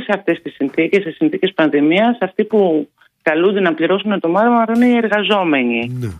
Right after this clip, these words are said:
Speaker 1: Ε, μιλήσατε και πριν στην εκπομπή σας για την επόμενη μέρα, τις επιχειρήσεις, την ανησυχία τους, τα σχέδιά τους κτλ. Εμείς να σας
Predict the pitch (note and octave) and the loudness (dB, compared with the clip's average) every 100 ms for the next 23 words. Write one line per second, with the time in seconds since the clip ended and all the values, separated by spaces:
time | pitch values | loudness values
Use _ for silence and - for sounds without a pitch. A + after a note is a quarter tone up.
0 | - _ - _ _ _ _ _ _ - | -18 _ -20 _ _ _ _ _ _ -2
1 | F3+ F3 F3 E3+ E3+ E3 E3 D#3+ D#3 E3+ | 0 2 2 2 2 2 2 0 -2 -2
2 | G#3 G#3 A#3+ B3 A#3+ - B3 B3 A#3+ G3 | 0 0 0 -4 -6 0 0 0 -2 -2
3 | E3+ G#3+ A3+ A#3+ G3+ A3 G#3+ G3+ G3 G#3+ | 0 0 2 0 0 -2 0 -2 0 0
4 | A3+ F#3 E3 F#3+ G#3+ G#3+ F#3 D3+ C#3+ C#3+ | 0 2 0 2 0 -4 -6 -6 -4 0
5 | F#3 G#3 - F3 D#3+ D#3 - C3+ E3+ F#3+ | 2 0 -6 -2 -2 -2 -6 -6 -2 -2
6 | F#3+ - E3+ - F#3 F3 F#3 - - - | -2 -2 -2 0 0 2 0 -2 -6 -2
7 | C#3 C3+ C#3 C3+ E3 G#3 _ _ _ _ | -2 -2 -4 -4 -4 -8 _ _ _ _
8 | _ - _ _ F#3+ G#3 A#3 C4+ B3+ A#3 | _ -20 _ _ -2 2 2 2 0 0
9 | G#3+ | -4